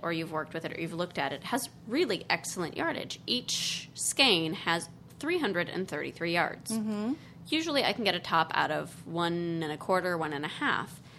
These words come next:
Speaker 1: but that's without sleeves. So I figured even with these little bitty cap sleevey things,
Speaker 2: Mm-hmm.
Speaker 1: I'll be fine.
Speaker 2: Mm-hmm.
Speaker 1: So I looked at the pattern, and for the size I am using,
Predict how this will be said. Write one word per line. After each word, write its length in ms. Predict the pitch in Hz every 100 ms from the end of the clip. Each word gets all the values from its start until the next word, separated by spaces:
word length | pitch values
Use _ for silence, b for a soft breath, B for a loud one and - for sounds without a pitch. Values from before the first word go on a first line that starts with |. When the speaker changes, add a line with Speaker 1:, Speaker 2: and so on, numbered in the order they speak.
| B -
Speaker 1:
but 80 |
that's 220 | 185 156 -
without 260 | 156 -
sleeves. 440 | - 285 - - -
So 120 | -
I 40 | -
figured 300 | 381 311 -
even 240 | 240 202
with 80 | 196
these 180 | 165 175
little 180 | 170
bitty 160 | 156 -
cap 260 | - - 175
sleevey 340 | 339 277 165
things, 400 | 156 139 254 -
Speaker 2:
Mm-hmm. 420 | 240 220 214 240 -
Speaker 1:
I'll 80 |
be 80 | 190
fine. 220 | 170 - - - -
Speaker 2:
Mm-hmm. 340 | 226 196 240 370 B B B B B B B - -
Speaker 1:
So 120 | -
I 20 | 453
looked 160 | 494 403
at 60 |
the 60 | 294
pattern, 480 | 208 143 151 175 - B B B - - - - - - - - -
and 800 | 196 196 185 180 185 202 190 185 -
for 320 | - 254 226
the 120 | 226 254
size 360 | 330 349 349
I 120 | 185
am 120 | 165 165
using, 540 | 160 156 190 262